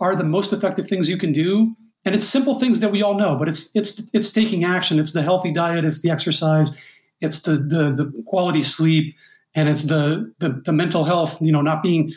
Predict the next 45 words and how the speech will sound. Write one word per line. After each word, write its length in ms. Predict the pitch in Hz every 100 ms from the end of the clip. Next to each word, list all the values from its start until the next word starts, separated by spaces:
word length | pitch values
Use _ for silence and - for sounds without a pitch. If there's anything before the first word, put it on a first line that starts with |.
| - _ _ _ _ - -
chronically 480 | - 175 190 180 165
stressed 460 | 151 - 170 156 175
out. 320 | 160 156 156 - - - _ _ -
These 260 | 214 220
things, 380 | 226 214 180 -
it's 100 | 233
boring 400 | 180 196 226 202
advice. 380 | 156 160 135 165
Nobody 260 | 202 240
wants 220 | 220 202 208
to 80 |
hear 240 | 160 202 202
it. 80 | 190
It's, 260 | - -
everybody 300 | 208 226 220
goes, 260 | 196 202 -
"Yeah, 240 | 151 185 190
yeah, 280 | 170 165 160
I've 200 | 175 139
heard 240 | 151 139
that." 220 | 147 143 - _ _ _ _ _
But 340 | 190 185 - -
we 200 | 190 247
know 260 | 170 208
from 160 | 208 160
statistics 520 | - - 208 - -
that 100 | 151
most 160 | 180 -
people 180 | 170
are 80 | 160
not 220 | 156 156
doing 180 | 170 165
it. 160 | 135 135 _ _ _ -
So 200 | - 190
what 200 | 196 247
I 100 | 277
try 220 | 262 233
to 80 | 196
do 160 | 240
with 120 | 214
this 120 | 185 156
vid-, 260 | 202 254
those 180 | 180 160
videos 320 | 233 190 147
is 240 | 156 135